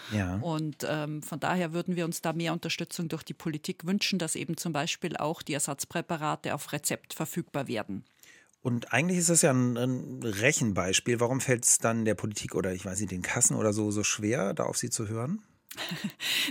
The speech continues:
Speaker 2: Das fragen wir uns auch. Wir versuchen da an verschiedenen Stellen natürlich, äh, noch mehr Informationen zu geben und aufzuklären.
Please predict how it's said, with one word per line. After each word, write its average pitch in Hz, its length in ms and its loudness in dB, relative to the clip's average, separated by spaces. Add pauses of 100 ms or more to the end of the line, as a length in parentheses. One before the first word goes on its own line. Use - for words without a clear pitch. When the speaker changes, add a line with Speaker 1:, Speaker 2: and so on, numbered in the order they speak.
Speaker 2:
Das 208 140 2
fragen - 360 4
wir 208 160 2
uns 202 220 0
auch. 208 380 4
Wir 202 120 2
versuchen 214 420 0
da - 140 6
an 208 80 0
verschiedenen 196 580 2
Stellen 208 420 2
natürlich, 196 640 0
äh, 185 120 0
noch 175 240 -2
mehr 185 160 2
Informationen 202 720 2
zu 226 160 -2
geben 208 420 -2
und - 200 -2
aufzuklären. 208 800 -2